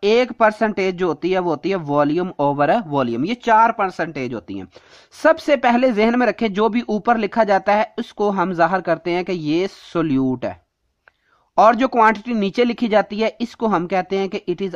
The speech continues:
our solvent। सबसे पहले ये दो टर्म जहन में रखनी है। अब देखें कि ऊपर कौन सा है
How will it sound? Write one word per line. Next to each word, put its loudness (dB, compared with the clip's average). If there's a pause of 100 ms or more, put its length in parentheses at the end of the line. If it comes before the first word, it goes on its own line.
(100)
our 2 (440)
solvent। 0 (2000)
सबसे 0
पहले 2
ये 2
दो 4
टर्म 2
जहन 0
में 0
रखनी -8
है। -10 (460)
अब 4 (280)
देखें -2 (420)
कि -6
ऊपर 4
कौन 4
सा 4
है 4